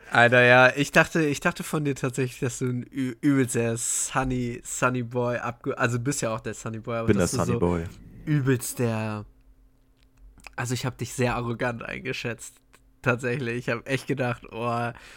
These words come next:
Speaker 1: so Nase hoch, der wird so auf uns, auf uns
Speaker 2: Das
Speaker 1: alle
Speaker 2: machen
Speaker 1: so
Speaker 2: viele, Digga. Viele haben total falsches Bild von mir tatsächlich.
Speaker 1: hinauf,
Speaker 2: Die
Speaker 1: hinabblicken und so wird er wahrscheinlich“, hab ich mir gedacht. Aber ja, <laughs> sieh uns an.
Speaker 2: Sieh uns an, Alter, wir sind die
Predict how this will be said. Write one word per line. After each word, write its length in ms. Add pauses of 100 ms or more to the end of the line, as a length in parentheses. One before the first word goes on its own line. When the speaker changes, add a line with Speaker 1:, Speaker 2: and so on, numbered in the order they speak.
(140)
Speaker 1:
so 200
Nase 440
hoch, 300
der 180
wird 140
so 100
auf 140
uns, 300
auf 200
uns 140
Speaker 2:
Das 100
Speaker 1:
alle 160
Speaker 2:
machen 0
Speaker 1:
so 120
Speaker 2:
viele, 480
Digga. 280
Viele 380
haben 140
total 380
falsches 320
Bild 220
von 180
mir 140
tatsächlich. 480
Speaker 1:
hinauf, 580 (160)
Speaker 2:
Die 160
Speaker 1:
hinabblicken 500
und 160
so 320
wird 160
er 120
wahrscheinlich“, 460
hab 120
ich 120
mir 80
gedacht. 460
Aber 540
ja, 380 (260)
<laughs> 260
sieh 280
uns 140
an. 200 (1300)
Speaker 2:
Sieh 80
uns 160
an, 240
Alter, 260
wir 80
sind 160
die 300